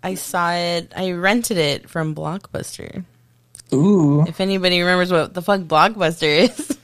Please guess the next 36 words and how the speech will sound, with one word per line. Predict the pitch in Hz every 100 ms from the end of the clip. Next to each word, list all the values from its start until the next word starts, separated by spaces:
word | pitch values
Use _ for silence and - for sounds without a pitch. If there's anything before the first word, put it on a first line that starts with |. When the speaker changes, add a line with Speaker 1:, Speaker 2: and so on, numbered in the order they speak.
| - -
Speaker 1:
<laughs> | - _ -
I | 175
lived | 165 170 180 156
there. | 147 143 143 - _ - - - _ _
And | 156 156 151
yeah, | 240 247 269 -
I | 165 160 165
watched | - 175 -
it |
by | 160
myself. | 156 156 - 151 147 - _ _ _ _ _
Speaker 2:
Blockbuster. | - 151 147 - 131 - 131 123 156 - - - _ _ -
Remember, | 190 156 139
Wednesdays | 147 156 147 147 143 143
were | 143
the | 143 127
nights. | 131 143 139 - - - - - _ _ -
Speaker 1:
Mm. | 165 160 165 156 147
Speaker 2:
Buy | 139
one, | 170
get | 170 175
one | 190
free. | 196 - 208 214 202 185 - - _ _
Speaker 1:
Yeah, | 147 160 160 151 143
or |
I | 220
think | 247 294
it |
was, | 370
like, | 311 196
five. | - - 156 208 151 135 147
Like, | 180 175
you | 190
would | 202 202
buy | 202 202
five, | - - 165 165